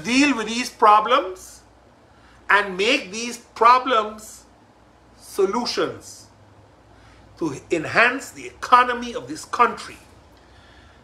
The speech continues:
We did an R F P, something I was very vocal about. I didn't agree with it.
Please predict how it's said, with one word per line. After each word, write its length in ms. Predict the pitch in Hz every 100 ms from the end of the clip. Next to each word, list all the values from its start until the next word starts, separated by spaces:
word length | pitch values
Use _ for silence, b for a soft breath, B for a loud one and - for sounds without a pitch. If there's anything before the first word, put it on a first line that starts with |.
| b
We 140 | 202 220
did 280 | 294 330 330 - - - _ _
an 120 | 208 208
R 240 | 202 196
F 140 | 190 -
P, 300 | 247 180 - - _ - _ _ _ _ _ _ _ _ _ _ _ _
something 360 | - 185 208 254
I 100 | 247
was 200 | 226 175
very 240 | 214 269
vocal 380 | 214 247 254 277
about. 280 | 214 226 226
I 60 |
didn't 200 | 190 202
agree 220 | 277 269 320
with 140 | 302
it. 160 | 302